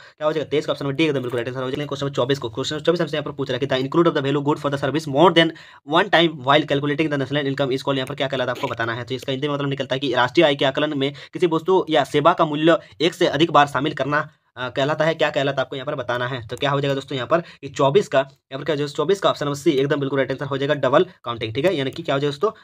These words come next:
दोहरी गणना, ठीक है। चलिए अब हम लोग देख लें क्वेश्चन नंबर पच्चीस। क्वेश्चन पच्चीस हमसे यहाँ पर पूछ रहा है कि yet in a intermediate good in a manufacturing of which of the following goods, ठीक है। तो अभी just बताया दोस्तों, ये रिपीट कर गया क्वेश्चन, बहुत ज़्यादा इंपॉर्टेंट क्वेश्चन है।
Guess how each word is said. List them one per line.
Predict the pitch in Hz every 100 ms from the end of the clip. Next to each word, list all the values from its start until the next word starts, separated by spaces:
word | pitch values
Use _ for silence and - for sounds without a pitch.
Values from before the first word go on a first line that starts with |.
| _
दोहरी | 131 139
गणना, | 135 110 98
ठीक | 98
है। | 196
चलिए | 208 131 110 - _
अब | 156
हम | 156
लोग | 165
देख | 160 160
लें |
क्वेश्चन | 156 143
नंबर | 156
पच्चीस। | 170 156 151
क्वेश्चन | 156 180 175
पच्चीस | 170 208
हमसे | 185 175
यहाँ | 165
पर | 165
पूछ | 156
रहा | 147
है |
कि | 147
yet | 156 185
in | 151 151
a | 135
intermediate | 143 147 143 160
good | 139 139
in | 139 139
a |
manufacturing | 135 135 147 156
of | - 135
which | 135 135
of | 135
the | 135
following | 123 123
goods, | 120 113
ठीक | 151
है। | 196 - -
तो | 156 - -
अभी | 135 170
just | 170 165
बताया | 156
दोस्तों, | 151 147 160
ये | 147 143
रिपीट | 139 165
कर | 156
गया | 143 147
क्वेश्चन, | 143 147
बहुत | 139 143
ज़्यादा | 143 143
इंपॉर्टेंट | 143 139 139
क्वेश्चन | 131 131
है। | 156